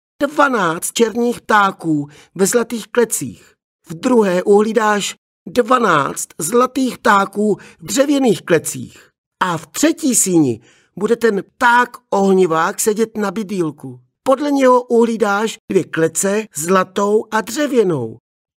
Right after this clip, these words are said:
Nedávej ho však do zlaté, dej ho do dřevěné,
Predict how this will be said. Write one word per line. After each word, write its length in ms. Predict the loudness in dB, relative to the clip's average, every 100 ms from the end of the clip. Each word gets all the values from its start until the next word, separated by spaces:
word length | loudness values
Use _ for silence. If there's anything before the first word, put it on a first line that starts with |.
| _ 0
Nedávej 760 | 4 4 2 2 0 0 2 0
ho 140 | 0
však 240 | -2 -4
do 200 | -2 -2
zlaté, 680 | 0 -2 -4 -4 -6 -6 -10 -16 _ _ 0
dej 160 | 4 4
ho 180 | 2
do 220 | 0 0 -2
dřevěné, 840 | 0 -4 0 2 2 0 -2 -4